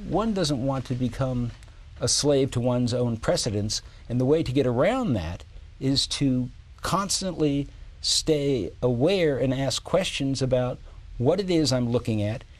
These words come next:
and what it is I don't understand. And oftentimes when pieces are coming together,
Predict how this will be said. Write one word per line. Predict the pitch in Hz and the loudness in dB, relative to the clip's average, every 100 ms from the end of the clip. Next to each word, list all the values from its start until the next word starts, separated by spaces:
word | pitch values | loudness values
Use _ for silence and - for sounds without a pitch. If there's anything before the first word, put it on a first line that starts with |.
| - - - - | -18 -16 -16 -4
and | 135 135 | -2 2
what | 143 180 | 2 2
it | 160 | 2
is | 156 131 | 2 4
I | 123 | 4
don't | 127 127 | 4 2
understand. | 120 113 107 - 156 127 117 | 2 0 -2 -2 0 0 -4
And | - 131 | -2 0
oftentimes | 170 226 254 185 139 131 127 117 | 0 0 -2 -2 -2 -2 -2 0
when | 139 | -2
pieces | 120 165 151 123 | 0 -2 -2 0
are | 120 | 0
coming | 107 127 127 | 0 0 0
together, | 123 120 175 139 117 | 0 2 2 0 -4